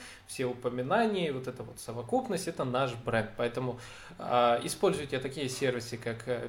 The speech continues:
P R News, э, работайте со сми, а, ра-, размещайте упоминания о себе, если, э, как сказать, и действительно, не рвитесь сразу в Forbes,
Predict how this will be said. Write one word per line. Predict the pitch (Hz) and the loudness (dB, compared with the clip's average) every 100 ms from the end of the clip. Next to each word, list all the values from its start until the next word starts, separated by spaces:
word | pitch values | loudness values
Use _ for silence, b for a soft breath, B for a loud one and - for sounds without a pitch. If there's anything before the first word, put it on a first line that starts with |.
| 113 | 2
P | 139 | 4
R | 135 131 | 4 2
News, | 156 214 254 247 - - | 0 2 2 0 -4 -2
э, | 131 127 123 120 120 117 123 | 2 6 6 4 2 -2 2
работайте | 143 156 156 123 117 120 | 2 4 2 2 -2 -6
со | 110 | -6
сми, | 123 - 151 208 233 226 B B - | -6 -4 0 4 4 2 B B -8
а, | 135 117 113 | -2 2 4
ра-, | 127 139 131 127 120 | 4 0 -4 -6 -2
размещайте | 131 143 160 - 147 139 | 0 0 2 4 4 2
упоминания | 135 135 139 139 135 123 | -2 -2 0 0 2 2
о | 120 | 2
себе, | 120 131 131 156 220 220 202 165 - 143 135 131 | -2 -6 -6 0 4 6 6 4 -6 -8 -6 -6
если, | 127 175 180 156 156 147 B B B B B - - 240 | 0 2 2 0 0 0 B B B B B -18 -12 -6
э, | 165 127 127 127 131 120 123 117 113 - | 2 4 6 6 2 -2 -4 -10 -10 -10
как | 117 | -10
сказать, | - - 120 117 127 | -10 -8 -6 -6 -2
и | 202 180 | -2 0
действительно, | 170 - 131 117 113 | -2 -4 -4 -2 0
не | 135 | 2
рвитесь | 151 180 180 131 - | 2 -2 -2 -4 4
сразу | 135 123 127 | 6 6 2
в | - 196 | 2 6
Forbes, | 214 226 - | 6 6 -2